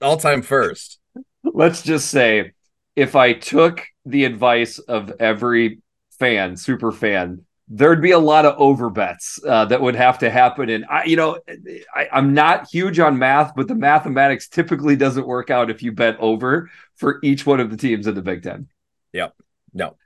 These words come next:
Speaker 1: Not,
Speaker 2: But
Speaker 1: not
Speaker 2: that's
Speaker 1: that
Speaker 2: all right. Hope springs eternal in the middle of August, and that's where we're at. So let's go ahead and jump into the first team of this podcast,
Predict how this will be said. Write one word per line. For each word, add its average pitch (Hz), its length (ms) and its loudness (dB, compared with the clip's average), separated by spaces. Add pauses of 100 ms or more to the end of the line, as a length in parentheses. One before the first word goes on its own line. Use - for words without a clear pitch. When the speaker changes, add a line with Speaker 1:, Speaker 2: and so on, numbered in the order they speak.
(160)
Speaker 1:
Not, 113 140 -4
Speaker 2:
But 123 120 0
Speaker 1:
not - 40 4
Speaker 2:
that's 156 240 6
Speaker 1:
that 165 60 6
Speaker 2:
all 123 80 4
right. 87 220 -4 (180)
Hope 208 200 4
springs 196 460 -2
eternal 147 540 -2
in 131 160 -6
the 113 80 -6
middle 123 360 -2
of 104 160 -4
August, 107 540 -2
and 98 160 -6
that's 104 240 -4
where 110 140 -2
we're 92 180 -8
at. 95 340 -2 (280)
So 113 160 -8
let's 151 340 2
go 156 220 2
ahead 120 340 0
and 107 220 -8
jump 123 320 -4
into 110 480 -6
the 90 100 -8
first 196 400 -2
team 151 300 -2
of 101 340 -4
this 143 260 0
podcast, 107 760 -2